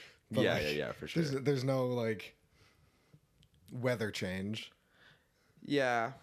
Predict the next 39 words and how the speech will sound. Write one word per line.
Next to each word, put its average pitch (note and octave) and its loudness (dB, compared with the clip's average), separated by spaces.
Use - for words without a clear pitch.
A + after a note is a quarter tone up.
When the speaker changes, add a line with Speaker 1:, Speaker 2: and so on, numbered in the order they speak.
Speaker 2:
no, A2 2
like, F#2+ 2
holidays E2+ 0
that E2 0
are E2 0
in D2+ -4
between D#2+ -8
or D2+ -4
anything. D2+ -6
There - -2
was G3+ 0
no, A2 4
Speaker 1:
No. - -12
Speaker 2:
there F3+ 2
was G3 -2
no G3 0
holiday F3 0
episodes E2 -4
in E2 -6
the D#2+ -6
first D#2+ -6
season, D2+ -8
eh? E2+ -4
Speaker 1:
They D3 2
didn't C#3+ 0
have G2 -8
time. A2+ -2
They F#2+ -4
only G2+ -2
had E2+ 2
six D2 -2
Speaker 2:
Yeah. A2 2
Speaker 1:
episodes. G#2 -2
<laughs> - -14
Speaker 2:
Yeah, D2+ -4
I C#2 -6
guess D2+ -4
so. - -14
Speaker 1:
Um, G2 -2